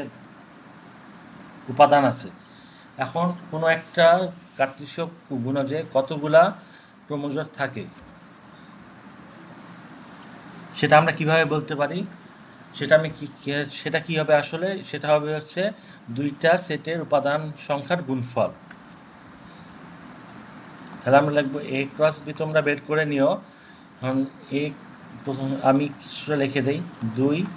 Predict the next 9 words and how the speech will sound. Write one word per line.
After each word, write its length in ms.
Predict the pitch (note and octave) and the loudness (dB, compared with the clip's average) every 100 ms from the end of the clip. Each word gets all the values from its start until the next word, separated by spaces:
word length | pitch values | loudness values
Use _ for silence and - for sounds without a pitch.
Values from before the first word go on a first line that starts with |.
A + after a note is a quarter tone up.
| - - - - - C3 D3+ | -16 -18 -18 -18 0 6 6
এক, 100 | E3+ - - - - - - - A#2+ A2 A#2+ | 4 -12 -20 -20 -20 -20 -20 -20 -16 -12 -6
দুই, 200 | C3 D3+ E3+ - - - - - - | -4 -4 -6 -12 -18 -20 -20 -14 -2
তিন, 200 | C#3 D#3+ G3+ - - - - - - - - - - - - - - - - - - - - A2 | -2 0 -4 -10 -18 -18 -18 -18 -18 -18 -18 -18 -18 -18 -18 -18 -18 -18 -18 -18 -18 -18 -14 -4
দুই, 180 | A#2+ C3 D#3 - - - - - | 0 0 0 -8 -18 -18 -2 6
পাঁচ। 260 | A2+ G2+ - - - - - - - - - - - - - - - - | 6 4 -6 -18 -20 -20 -20 -20 -20 -20 -20 -20 -20 -20 -20 -20 -18 -2
সবার 240 | C#3+ C#3+ D3 | 4 6 6
শেষে 240 | D3+ - D#3 C#3+ | 0 0 2 2
আসবে 240 | B2 D3 | -2 -10
কি? 100 | D3 | -10